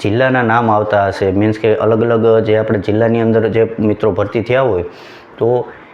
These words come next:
હેડ કોન્સ્ટેબલ સુધીનું જે રહેતું હતું, તો હેડ કોન્સ્ટેબલ સુધીમાં, અ, જિલ્લાના નામ આવતા હતા કે ભાઈ કોઈ અમરેલી જિલ્લો હોય તો એ એમ આર હોય, રાજકોટ જિલ્લો હોય તો આર સી ટી હોય, પછી કોઈ બીજો જિલ્લો હોય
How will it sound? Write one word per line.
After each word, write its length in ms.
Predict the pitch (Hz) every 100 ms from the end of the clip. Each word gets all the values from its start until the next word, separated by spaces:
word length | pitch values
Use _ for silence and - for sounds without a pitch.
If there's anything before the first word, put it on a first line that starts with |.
| -
હેડ 160 | 113 113
કોન્સ્ટેબલ 460 | 131 123 135 131
સુધીનું 500 | 117 131 127 131 127
જે 200 | 117 127
રહેતું 340 | 120 127 - 131
હતું, 260 | 117 123 -
તો 120 | 117
હેડ 220 | 104 107 110
કોન્સ્ટેબલ 420 | 127 - 123 127
સુધીમાં, 540 | - 120 123 120 127 - - - - -
અ, 240 | 113 113
જિલ્લાના 440 | 110 117 131 131 127
નામ 240 | 117 117
આવતા 280 | 110 107 107
હતા 140 | 101
કે 120 | 95 98
ભાઈ 340 | 110 113 107
કોઈ 360 | 117 113 110 110
અમરેલી 360 | 113 120 120 120
જિલ્લો 300 | 107 113 113
હોય 120 | 117
તો 120 | 113
એ 260 | 107 113 113
એમ 140 | 113
આર 120 | 110 107
હોય, 320 | 110 107 104 -
રાજકોટ 380 | 107 107 - 104
જિલ્લો 240 | 107 107
હોય 120 | 104 98
તો 100 | 107
આર 120 | 107
સી 220 | 107 113
ટી 140 | 104
હોય, 320 | 101 104 98 98 - - - -
પછી 260 | 104 - 110
કોઈ 200 | 117 110
બીજો 280 | 113 117 110
જિલ્લો 360 | 113 113 113
હોય 300 | 110 127 147